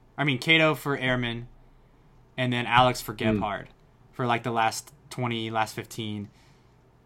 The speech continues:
Speaker 1: Give you a threat on the counter, but also two guys who are highly energetic, who can run,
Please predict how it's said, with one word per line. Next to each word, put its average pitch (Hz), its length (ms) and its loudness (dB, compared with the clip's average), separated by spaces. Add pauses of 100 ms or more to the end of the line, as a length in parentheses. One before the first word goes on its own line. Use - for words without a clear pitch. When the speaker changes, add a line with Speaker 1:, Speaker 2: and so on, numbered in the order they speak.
Speaker 1:
Give 135 160 2
you 135 200 2
a 131 40 0
threat 147 300 0
on 143 100 2
the 135 60 -2
counter, 131 440 2
but 120 140 -4
also 127 360 0
two 135 200 -4
guys 123 300 2
who 127 100 -6
are 113 100 -6
highly 131 340 2
energetic, 117 500 -4
who 127 100 -8
can 117 160 -10
run, 117 420 0